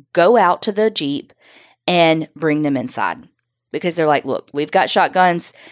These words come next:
They had a shotgun in the Jeep. They're like, kind of, "It's them or us. We've been seen. If we're gonna keep going to Florida, we gotta kill 'em."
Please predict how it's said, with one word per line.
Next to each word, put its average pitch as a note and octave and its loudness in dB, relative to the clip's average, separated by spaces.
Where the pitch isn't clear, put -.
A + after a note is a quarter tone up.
They E3+ 4
had F#3 0
a F#3 -4
shotgun F#3+ 2
in F#3+ 2
the F3+ -2
Jeep. F3 -2
They're D#3 4
like, C#3+ 0
kind F3 -2
of, D3+ 0
"It's C3+ -2
them D#3+ 0
or G3 4
us. F3 2
We've F#3+ 0
been G3+ 2
seen. E3 0
If - -6
we're E3+ 2
gonna F#3+ 0
keep G#3 -4
going G#3+ 4
to G#3 -8
Florida, D#3+ 2
we E3 -4
gotta C#3+ 0
kill C#3 -2
'em." - -14